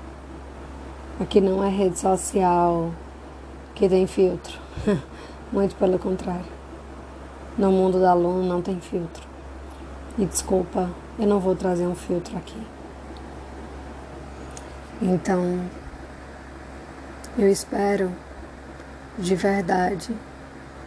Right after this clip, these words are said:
que a pessoa que eu amo tanto, tanto, escute esse podcast.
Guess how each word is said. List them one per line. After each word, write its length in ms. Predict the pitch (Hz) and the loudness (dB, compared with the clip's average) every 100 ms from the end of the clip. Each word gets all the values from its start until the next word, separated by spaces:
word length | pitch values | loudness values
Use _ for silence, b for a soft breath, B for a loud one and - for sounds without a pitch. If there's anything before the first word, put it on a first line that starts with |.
| - - | -14 -4
que 140 | 214 | 0
a 60 | 185 | 2
pessoa 340 | 196 - 196 | 2 4 2
que 120 | - | 4
eu 100 | 190 | 4
amo 240 | 185 185 190 | 4 2 0
tanto, 400 | - 190 185 - - - - - - - - - - - - - - - | 0 2 0 -4 -12 -14 -16 -16 -16 -16 -16 -16 -16 -16 -16 -14 -14 -2
tanto, 440 | 208 196 190 - - 220 | 2 4 2 0 -8 -10
escute 500 | - - 196 190 - | -10 0 2 2 4
esse 340 | 190 185 180 - | 4 4 0 -2
podcast. 920 | 190 175 - - 190 226 - - | -2 -2 -4 -8 -8 -10 -12 -14